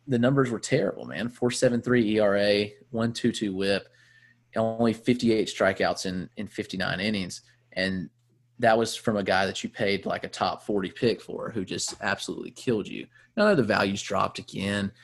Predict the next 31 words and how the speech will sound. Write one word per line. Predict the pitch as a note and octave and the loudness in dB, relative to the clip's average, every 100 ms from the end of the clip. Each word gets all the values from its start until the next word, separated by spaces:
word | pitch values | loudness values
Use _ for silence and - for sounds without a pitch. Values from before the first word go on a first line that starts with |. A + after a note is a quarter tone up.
| - _ _ _ | -20 _ _ _
but | A2+ | -2
it's | A#2 | 0
just | B2+ A#2+ - | 0 0 4
so, | B2 A#2+ | 6 6
we | A2+ | 4
see | - | 2
it | A#2+ | 0
time | - B2 A#2+ | 0 0 0
and | A2+ | 0
time | B2 A#2 | 0 0
again | G2 G2+ A#2 | 0 0 2
when | G#2 | 0
these | F2+ - | -2 -2
guys | G2+ G2 G2+ - - _ _ _ | 2 2 2 -2 -14 _ _ _
don't | - A2 A2+ - | 4 4 4 0
have | - B2 A#2+ G#2+ F#2+ - _ _ | -2 2 4 4 2 -2 _ _
more | - G#2+ G#2+ | -4 2 2
than | F#2+ | 2
two | - A2+ | 0 -2
pitches | - A2 - | 0 -4 -4
to | - | -4
rely | F2 F2 B2+ F3+ | -2 2 4 4
on. | F#2 E2+ | 4 -2
It | F2 | -4
just, | G2+ - - - | -6 -6 -6 -8
they | G2 | -8
can't | - A#2+ G#2 - - | -4 -4 -4 -8 -8
get | G2+ | -8
the | G2 | -6
job | - F#2 - | -6 -6 -6
done. | C#3 G3+ G3+ - | -4 -4 -4 -8